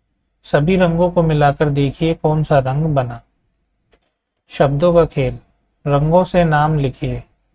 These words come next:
आ की मात्रा वाले रंग, जैसे आप लिख सकते हो हरा, नीला। बिना आ की मात्रा वाले रंग,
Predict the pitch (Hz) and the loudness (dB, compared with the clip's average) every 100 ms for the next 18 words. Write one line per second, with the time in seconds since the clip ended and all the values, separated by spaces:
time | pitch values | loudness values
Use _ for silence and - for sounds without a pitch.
0 | _ _ _ _ _ _ - - 151 170 | _ _ _ _ _ _ -2 2 4 2
1 | - 160 151 143 - 156 175 180 156 139 | 0 0 2 0 0 0 0 0 0 2
2 | 143 147 135 123 120 - _ _ _ _ | 2 0 0 -2 -8 -14 _ _ _ _
3 | _ _ _ 143 135 165 151 151 143 156 | _ _ _ -4 0 2 0 0 -2 -4
4 | - 160 151 139 131 139 156 _ _ _ | -2 2 4 4 4 2 -2 _ _ _
5 | _ _ _ _ _ _ _ _ _ _ | _ _ _ _ _ _ _ _ _ _
6 | _ _ - 143 139 131 143 151 _ _ | _ _ -6 -2 0 2 0 0 _ _
7 | _ _ _ _ _ _ _ _ _ _ | _ _ _ _ _ _ _ _ _ _
8 | - 147 151 165 190 190 165 170 175 - | -6 0 0 2 0 0 0 2 0 0
9 | 175 160 151 143 160 156 143 143 156 143 | -2 0 0 0 0 2 2 2 2 2
10 | 123 | -2